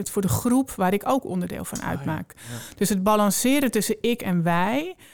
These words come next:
Speaker 1: En dan zou ik zeggen, "Nou, laten, laten we iets meer naar het wij gaan in plaats van kijken wat de ik allemaal nodig
Speaker 2: Ja.
Speaker 1: heeft."
Speaker 2: Hoe zou ik zelf daarmee morgen kunnen beginnen? Dus hoe zou ik wat meer in wij kunnen denken in plaats van ik,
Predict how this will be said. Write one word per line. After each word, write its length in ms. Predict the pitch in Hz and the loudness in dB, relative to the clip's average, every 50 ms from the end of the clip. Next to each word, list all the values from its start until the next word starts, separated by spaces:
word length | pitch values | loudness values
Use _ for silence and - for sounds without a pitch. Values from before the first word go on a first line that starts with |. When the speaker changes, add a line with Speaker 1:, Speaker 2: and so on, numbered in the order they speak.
| - - _ _ | -20 -20 _ _
Speaker 1:
En 100 | - 196 | -2 -2
dan 100 | 190 190 | 0 0
zou 120 | - 208 190 | 0 0 0
ik 60 | - | 0
zeggen, 160 | - 190 - 196 | -2 -2 0 0
"Nou, 100 | 175 175 | 0 0
laten, 260 | 180 180 175 - - _ _ | -2 -2 -4 -6 -12 _ _
laten 280 | - 196 190 190 - - | -10 -8 -8 -8 -8 -4
we 120 | - - | -2 0
iets 120 | 262 - | 0 2
meer 260 | - 226 214 208 208 202 | 2 2 4 4 2 2
naar 140 | 202 196 | 0 0
het 220 | 190 175 - 175 165 | -2 -2 -2 0 2
wij 280 | 170 175 175 196 226 | 2 2 2 2 0
gaan 280 | 226 - 208 202 190 190 | -2 -2 -2 -2 -2 -2
in 140 | - 190 180 | -4 -6 -6
plaats 340 | - 190 185 185 185 - - | -6 -4 -4 -2 -2 -4 -4
van 360 | - - 170 170 170 175 185 - _ - _ _ | -4 -4 -4 -4 -6 -8 -10 -12 _ -20 _ _
kijken 300 | - - 180 180 - - | -8 -6 -6 -4 -4 -4
wat 200 | 180 180 175 - - | -4 -4 -6 -6 -4
de 140 | - 208 - | -4 -4 -2
ik 380 | - - 240 226 - - - - - | 0 0 0 0 -2 -8 -14 -16 -10
allemaal 340 | - - 185 180 180 165 - | -8 -6 -2 -2 0 0 0
nodig 340 | 165 - 127 - 202 - - | -2 -2 -4 -6 -8 -10 -10
Speaker 2:
Ja. 60 | - - - | -10 -10 -10
Speaker 1:
heeft." 300 | - - - - - - _ _ | -10 -10 -14 -18 -20 -20 _ _
Speaker 2:
Hoe 300 | _ - - - 190 214 | _ -8 -2 2 2 2
zou 220 | 202 - 196 175 180 | 4 4 4 4 4
ik 120 | 175 - | 2 2
zelf 260 | - - 196 190 190 | 2 2 4 4 4
daarmee 320 | 147 170 156 151 151 151 151 | 4 4 4 6 6 6 6
morgen 340 | 160 156 156 151 - - - | 6 6 6 6 4 4 4
kunnen 180 | - 147 143 | 4 6 6
beginnen? 360 | 131 147 - - 185 156 123 | 6 6 4 6 6 6 6
Dus 140 | 117 127 120 | 6 4 4
hoe 140 | 131 156 165 | 6 4 6
zou 340 | - 160 156 160 180 180 165 | 6 6 6 6 6 6 4
ik 100 | 139 - | 4 2
wat 200 | 135 127 131 123 | 2 2 4 6
meer 240 | 135 139 135 135 135 | 6 6 6 6 4
in 160 | 139 127 117 | 4 4 6
wij 260 | 120 131 131 139 139 | 6 6 6 6 4
kunnen 260 | - - 131 120 117 | 6 6 6 6 6
denken 320 | 110 123 120 120 113 - 117 | 6 6 6 6 4 4 2
in 80 | 113 | 2
plaats 280 | - - 120 117 113 - | 4 4 2 2 2 2
van 180 | - 123 120 135 | 2 2 2 4
ik, 280 | 156 156 135 - - | 2 0 -2 -4 -12